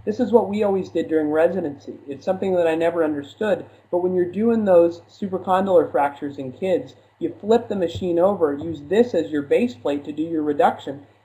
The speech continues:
At the same time, you're getting good images and you're decreasing your radiation exposure for the child. Finally, use your protective shielding. When using C-arm fluoroscopy, patient radiation exposure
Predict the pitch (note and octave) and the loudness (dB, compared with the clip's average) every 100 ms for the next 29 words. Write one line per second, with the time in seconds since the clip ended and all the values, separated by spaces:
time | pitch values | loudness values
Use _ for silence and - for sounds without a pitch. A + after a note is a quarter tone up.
0 | _ E3+ E3+ E3 - G#3 G#3+ F#3+ A3 A#3+ | _ -8 -4 -6 -4 -4 -4 -2 2 4
1 | G3+ D3 D#3 D3+ C#3+ D#3 F3+ E3 E3+ F3+ | 4 0 0 -2 -2 0 0 0 -2 -4
2 | G#3+ B3+ - _ E3+ E3 D3+ E3 E3 F3 | -8 -10 -18 _ -4 -2 -2 -6 -10 -10
3 | E3 E3+ D#3+ D3+ D3+ D3 D3+ E3 D3+ C3 | -8 -4 -2 0 0 0 -2 -4 -10 -10
4 | - C#3 C3+ B2+ C#3+ C3 B2+ C#3 C3+ A2+ | -6 -6 -6 -10 -10 -10 -6 -4 -2 -4
5 | - _ _ _ _ _ - F3 F3+ G3+ | -14 _ _ _ _ _ -4 2 2 2
6 | G3+ F3+ F#3 F#3 E3+ F3 F3 D#3 D#3+ C#3+ | -4 -6 -6 -6 -6 -6 -4 -4 -6 -10
7 | - D3+ B2+ G2+ - _ _ _ E3 F3 | -6 -4 -4 -8 -12 _ _ _ -4 -2
8 | G3+ G#3+ G#3+ G3+ - G#3 G3+ G3+ G3 F3+ | 0 0 0 -2 -4 0 0 0 4 6
9 | E3 E3+ - D#3+ B2+ - F#3+ F#3 G3 F#3 | 8 6 0 -10 -10 -4 -4 -2 -4 -2
10 | F3 E3 E3 F3 D#3+ - D#3+ D#3+ D3+ C3 | 0 2 0 0 -8 -2 4 4 4 -2
11 | B2 | -6